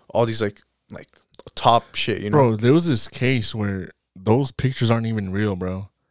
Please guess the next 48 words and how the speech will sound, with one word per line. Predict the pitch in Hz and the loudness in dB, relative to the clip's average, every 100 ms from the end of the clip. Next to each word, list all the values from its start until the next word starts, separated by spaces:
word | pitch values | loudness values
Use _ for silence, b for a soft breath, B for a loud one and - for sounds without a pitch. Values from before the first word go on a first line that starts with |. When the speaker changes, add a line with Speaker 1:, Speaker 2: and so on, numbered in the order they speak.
| _ _ | _ _
Speaker 1:
Oh, | 110 117 | 0 2
for | 110 113 104 | 2 -2 0
real? | 113 151 | 2 4
Speaker 2:
'Cause | 123 113 | 2 0
there | - 123 | -4 0
was | 139 135 | 0 0
this | 107 | -2
one | 104 113 | -2 -2
time | 120 120 101 95 - _ _ _ | -2 -2 -2 -2 -4 _ _ _
some | - 120 | 0 4
lady | 127 139 | 4 2
recognized | 104 92 117 - 95 92 | -2 -2 -4 -4 -4 -2
herself, | - 98 - 98 101 | -2 -2 -2 -4 -4
and | 104 | -8
she's | 120 | -8
like, | 95 | -8
"What | 104 - | -8 -10
the | 120 | -10
fuck? | - 98 143 - | -8 -8 -8 -8
Speaker 1:
Oh, | 110 107 107 | -8 -6 -4
shit. | - 107 117 | -6 -4 -2
Speaker 2:
What's | 113 | -2
going | 107 113 104 | -2 -2 0
on? | 107 98 | -2 -4
Like, | 87 | -8
I'm | 90 95 | -10 -6
right | 101 101 | -4 -2
here." | 110 117 98 - | -2 -4 -4 -6
Speaker 1:
Yeah. | 120 113 117 110 104 | 0 4 4 4 2
Speaker 2:
And | 110 98 | -6 -4
she's | 120 | -2
known | 120 113 | -2 -4
her | 110 | -4
family | 117 107 104 | -4 -4 -4
her | 98 95 | -4 -2
whole | 113 107 | 0 0
life. | 110 107 - _ _ _ _ _ _ - | 0 -4 -10 _ _ _ _ _ _ -8
So | |
Speaker 1:
Mm-hmm. | 120 | -4
Speaker 2:
some, | 117 104 131 135 - _ - | 0 4 4 2 -6 _ -2
some | - 131 | 2 2
people | 143 127 | 2 -2
say | 117 123 | 2 2
those | 113 110 | 2 0
pictures | - 123 120 | -4 -4 -4
aren't | 110 104 104 | -2 -2 -2
real, | 95 104 92 | 0 0 -2
bro. | 90 90 92 | -6 -8 -10